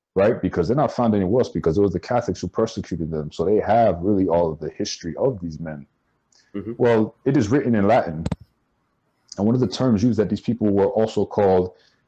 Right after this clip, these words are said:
Speaker 1: uh, what was it, Sabbatis or something like this?
Speaker 2: Yeah,
Speaker 1: Sabbatis.
Speaker 2: Sabbat-, S-, Sabbatarians?
Speaker 1: No, no,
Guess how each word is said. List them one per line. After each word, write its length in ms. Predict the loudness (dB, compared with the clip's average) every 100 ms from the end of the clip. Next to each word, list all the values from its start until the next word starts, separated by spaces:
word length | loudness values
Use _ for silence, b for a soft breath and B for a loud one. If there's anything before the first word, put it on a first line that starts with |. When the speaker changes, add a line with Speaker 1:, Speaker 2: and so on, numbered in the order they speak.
| _ _ _
Speaker 1:
uh, 560 | -2 2 2 2 0 -4 -6
what 120 | -2
was 180 | 0 0
it, 80 | -4
Sabbatis 1120 | -2 -2 2 2 2 0 -4 -10 -14 -10 -8
or 40 |
something 260 | -4 -4 -2
like 160 | -2 -4
this? 260 | -6 -4
Speaker 2:
Yeah, 60 | 0
Speaker 1:
Sabbatis. 280 | 2 2 2
Speaker 2:
Sabbat-, 280 | -4 -6 -16
S-, 240 | -16 -16 -16
Sabbatarians? 1040 | -6 -4 -4 -4 -2 -2 -6 -10 -16 -20 _ _ _ _ _ _ _ _ _ _ -4
Speaker 1:
No, 120 | 0
no, 140 | 2